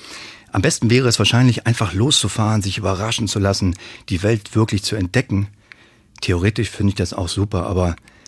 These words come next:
meine Kinder wollen wissen, ob die Strandhütte W lan hat. Meine Frau will wissen, ob man mit Kreditkarte bezahlen kann. Und ich will wissen, ob der Blick von der Terrasse auch wirklich so ist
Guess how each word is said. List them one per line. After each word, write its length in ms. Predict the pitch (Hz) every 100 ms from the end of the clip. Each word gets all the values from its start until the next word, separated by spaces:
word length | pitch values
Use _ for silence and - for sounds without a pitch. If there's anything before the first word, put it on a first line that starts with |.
| _ _
meine 200 | 90 90
Kinder 380 | - 117 117 92
wollen 220 | 95 95
wissen, 440 | 101 107 87 90
ob 160 | - -
die 80 | 95
Strandhütte 540 | - 87 92 90 82
W 120 | 101
lan 300 | 117 110 107
hat. 260 | 98 98 - _ _ _ _ - _ -
Meine 180 | 87 80
Frau 280 | - 101
will 120 | 98 92
wissen, 380 | 92 101 90 - - -
ob 140 | - 101
man 100 | 85
mit 120 | -
Kreditkarte 580 | 101 104 123 104 101 98
bezahlen 380 | 98 98 95
kann. 340 | 95 98 98 92 - -
Und 180 | - 90
ich 160 | 107 117
will 120 | 92
wissen, 400 | 98 - 98 92 - -
ob 140 | - -
der 100 | 87
Blick 300 | 85 113 -
von 100 | 95
der 100 | 85
Terrasse 380 | 95 80 104 -
auch 180 | -
wirklich 360 | 104 127 143 117
so 100 | -
ist 320 | 127 123 -